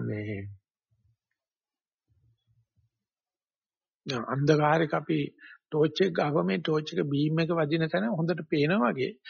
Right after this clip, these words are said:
හෙල්ලෙන්නේ නැතුව එක දිහා, දිහා යොදාගෙන ඉන්නකොට ඕනම දෙයක ගැඹුර zoom in සිද්ධ වෙන්න පටන් ගන්නවා. හැමදේම ලොකු වෙලා පේන්න පටන් අර ගන්නවා. පේන්නේ මවාපෑමක් නෙවෙයි,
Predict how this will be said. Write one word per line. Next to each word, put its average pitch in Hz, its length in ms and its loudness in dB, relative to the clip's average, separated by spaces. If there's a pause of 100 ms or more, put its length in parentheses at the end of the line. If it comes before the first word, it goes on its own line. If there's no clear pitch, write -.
(140)
හෙල්ලෙන්නේ 196 480 0
නැතුව 208 260 0
එක 190 120 0
දිහා, 190 220 0
දිහා 180 300 2 (200)
යොදාගෙන 185 460 2
ඉන්නකොට 160 460 -2 (500)
ඕනම 247 720 4
දෙයක 127 340 2 (920)
ගැඹුර 139 320 4 (760)
zoom 147 400 0
in 170 160 2 (520)
සිද්ධ 147 260 -2
වෙන්න 135 220 0
පටන් 113 280 -6
ගන්නවා. 101 280 -10
හැමදේම 143 640 0 (600)
ලොකු 180 320 6
වෙලා 127 220 4
පේන්න 113 280 -4
පටන් 110 300 -8
අර 113 100 -10
ගන්නවා. 107 180 -14 (640)
පේන්නේ 208 560 4 (1120)
මවාපෑමක් 135 680 0
නෙවෙයි, 113 360 2